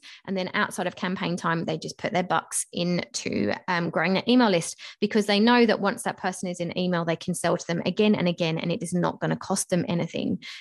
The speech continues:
The initial cost is just in getting the lead. And sometimes it actually is more cost efficient for you to be list building than it is to be driving a direct conversion. You know, these are some things to think about. How else can you be using them together?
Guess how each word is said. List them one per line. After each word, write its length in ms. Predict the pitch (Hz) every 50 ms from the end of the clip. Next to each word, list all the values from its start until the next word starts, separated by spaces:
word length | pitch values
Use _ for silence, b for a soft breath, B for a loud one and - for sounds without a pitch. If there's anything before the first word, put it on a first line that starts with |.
| B
The 80 | - 180
initial 340 | 180 190 202 202 - 208 202
cost 360 | - - 185 190 - - -
is 140 | - 175 -
just 300 | - - 165 - - -
in 140 | - 180 170
getting 240 | 175 165 165 170
the 120 | 170 170 170
lead. 340 | 175 170 165 160 165 - B B B B B
And 80 | 240 233
sometimes 520 | - 262 277 302 - - 233 220 226 - -
it 140 | 214 208 - -
actually 340 | 208 - - - - 208 190
is 100 | 190 214
more 140 | 214 220
cost 260 | 226 - 202 190 - 190
efficient 420 | - - 185 - - - - -
for 100 | 254 254
you 120 | 226 202
to 120 | 202 - -
be 120 | 180 170
list 200 | 175 180 - -
building 340 | - 170 170 170 165 170 170 B B B B -
than 120 | 180 180
it 80 | - -
is 180 | 185 180 -
to 80 | - -
be 100 | 185 180
driving 380 | - 185 175 170 175 175 175 175
a 40 |
direct 340 | 170 170 160 160 165 - -
conversion. 640 | - - 165 160 156 156 156 - - - - - - B B B B B B B -
You 80 | 98
know, 60 | 95
these 220 | 185 202 214 202 202
are 40 | 190
some 180 | - 190 190
things 260 | 190 165 175 175 -
to 60 | - 165
think 220 | - 156 170 165
about. 240 | - - - - -
How 180 | 262 254 254
else 180 | 269 294 294 294
can 240 | - 285 269 262 262
you 80 | 262
be 100 | 240 262
using 280 | 254 262 262 254 262 254
them 140 | 254 254 247
together? 420 | 254 240 269 254 269 262 254 247